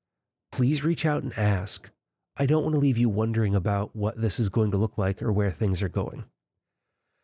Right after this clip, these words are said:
To get in touch with me to ask questions or provide feedback, you can email me directly at show at the permaculturepodcast dot com. You can also visit the permaculturepodcast dot com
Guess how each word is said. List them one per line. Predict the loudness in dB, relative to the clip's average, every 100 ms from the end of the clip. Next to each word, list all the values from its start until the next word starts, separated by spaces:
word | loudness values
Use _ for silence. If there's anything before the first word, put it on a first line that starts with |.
| _ -4
To | -2
get | 0
in | 0
touch | -2 -2
with | -2
me | 0 2
to | 2
ask | 0 -2
questions | -2 -2 0 0 0
or |
provide | 0 0 0 0
feedback, | -2 -4 0 0 0 -4 -18 _ _ _ _ _ _ _ _ -2
you | 0
can | 2
email | 2 2
me | 2
directly | 2 2 0 0 2 2 -2 _ _ _ _ -2
at | 0 -2 -6 -20 _ _ _
show | -8 -2 2 2 0 0
at | -2 -2
the | -6
permaculturepodcast | -2 0 0 0 -2 -2 -2 -2 0 0 0
dot | -2 -4 -6
com. | -2 -2 -2 -8 _ _ _ _ _ _ _ _ _
You | -2
can | 0
also | 0 0 0
visit | 0 0 -2
the | -4
permaculturepodcast | -2 -2 0 -2 -2 -2 -2 0 0 0
dot | -2 -4
com | -2 0 0 -2